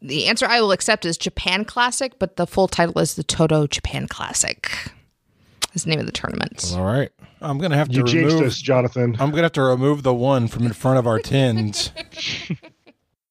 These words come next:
Speaker 3: Our scores going into the midpoint are seventy to seventy.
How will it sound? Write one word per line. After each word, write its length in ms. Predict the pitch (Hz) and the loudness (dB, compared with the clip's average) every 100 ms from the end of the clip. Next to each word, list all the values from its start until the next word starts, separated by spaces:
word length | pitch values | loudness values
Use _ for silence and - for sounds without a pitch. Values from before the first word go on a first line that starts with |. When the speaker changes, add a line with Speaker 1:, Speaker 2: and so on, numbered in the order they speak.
| - | -10
Speaker 3:
Our 1080 | - - - 135 107 87 - - 139 160 180 | -4 -2 4 4 4 0 -8 -4 0 2 2
scores 580 | - 175 202 185 143 120 | -2 0 2 2 0 0
going 320 | 139 165 151 | 2 2 2
into 540 | 170 202 160 - 170 | 0 0 -2 2 2
the 60 | 180 | 4
midpoint 440 | 175 - 135 131 | 0 0 0 0
are 140 | 98 104 | 0 -4
seventy 560 | - 127 156 196 226 | -2 -2 0 0 0
to 220 | 220 - 311 | -4 -2 -2
seventy. 760 | - 113 95 87 80 78 | 0 -2 0 -2 -2 -6